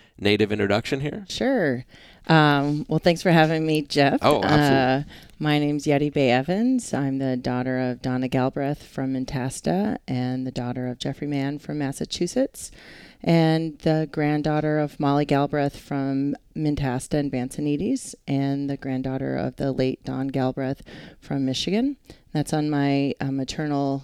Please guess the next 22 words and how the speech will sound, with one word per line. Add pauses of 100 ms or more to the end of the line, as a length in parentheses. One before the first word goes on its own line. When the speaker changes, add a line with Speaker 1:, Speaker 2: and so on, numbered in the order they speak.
Speaker 2:
uh,
grandparents'
side,
'cause
we're
a
matrilineal (120)
clan
system. (500)
And
so
generally
we
acknowledge
that
side
when
introducing
ourselves. (460)
But,
uh,
also